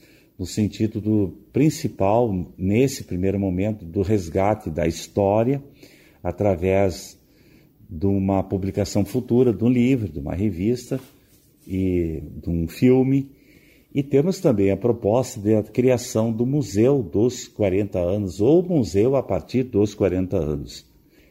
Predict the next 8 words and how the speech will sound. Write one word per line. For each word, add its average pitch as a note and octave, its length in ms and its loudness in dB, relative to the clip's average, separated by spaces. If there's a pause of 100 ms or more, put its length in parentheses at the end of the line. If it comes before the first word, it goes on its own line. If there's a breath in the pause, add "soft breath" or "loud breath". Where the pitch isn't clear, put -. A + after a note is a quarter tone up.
(200 soft breath)
Antes G#3 380 2
do G#2 100 -4
museu, G2 400 2
nós A2+ 200 -2
precisamos A2 580 -2
realizar A2 400 2
uma A2+ 180 0
amostra G#2 800 0